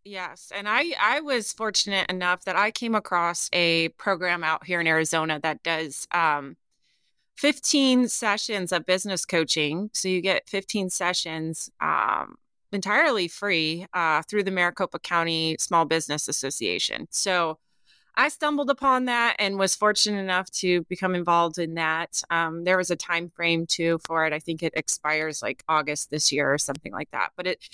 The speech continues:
it's a program to encourage small businesses. Um, because otherwise you're just kinda, you're out there flailing in the wind and <laughs> have no idea what's happening, right? And you really <laughs> need somebody to come in and be like, "Okay,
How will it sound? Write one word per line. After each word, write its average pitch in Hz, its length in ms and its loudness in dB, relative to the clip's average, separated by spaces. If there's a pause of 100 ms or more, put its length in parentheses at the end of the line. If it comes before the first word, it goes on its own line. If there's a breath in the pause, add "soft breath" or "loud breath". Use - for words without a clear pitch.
(140)
it's - 160 0
a 262 80 2
program 294 440 2
to 240 160 0
encourage 185 560 2
small 165 220 2
businesses. 160 720 -2 (480)
Um, 160 500 2
because 190 260 -4
otherwise 220 460 2
you're 185 140 -4
just 175 280 -6
kinda, 180 220 0
you're 165 220 -2
out 190 240 2
there 165 120 -4
flailing 180 720 -4
in 165 140 -2
the 156 80 -2
wind 165 440 2
and 165 240 0
<laughs> 175 140 -2
have 247 100 2
no 277 300 2
idea 233 340 4
what's 190 220 -4
happening, 180 480 0
right? 175 260 2
And 180 140 -2
you 180 120 0
really 214 260 6
<laughs> 254 100 0
need 294 160 2
somebody 208 440 2
to 185 80 2
come 190 260 0
in 190 240 2
and 180 100 0
be 180 120 2
like, 170 200 2
"Okay, 160 380 2